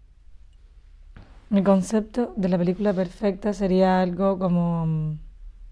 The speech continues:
humano. Humano, me doy cuenta que las películas que más me tocan, así que me marcan, por ejemplo, Underground,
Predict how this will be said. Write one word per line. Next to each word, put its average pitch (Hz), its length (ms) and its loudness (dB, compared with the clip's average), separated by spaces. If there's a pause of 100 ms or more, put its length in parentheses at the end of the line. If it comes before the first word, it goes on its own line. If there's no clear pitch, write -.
(1120)
humano. 196 460 6 (760)
Humano, 202 340 6
me 190 100 8
doy 196 100 8
cuenta 226 260 4
que 226 60 6
las 208 120 6
películas 214 380 4
que 220 100 -2
más 208 160 4
me 214 140 6
tocan, 208 400 6
así 208 240 2
que 208 100 8
me 196 140 6
marcan, 208 480 4
por 196 160 2
ejemplo, 196 340 4
Underground, 190 520 0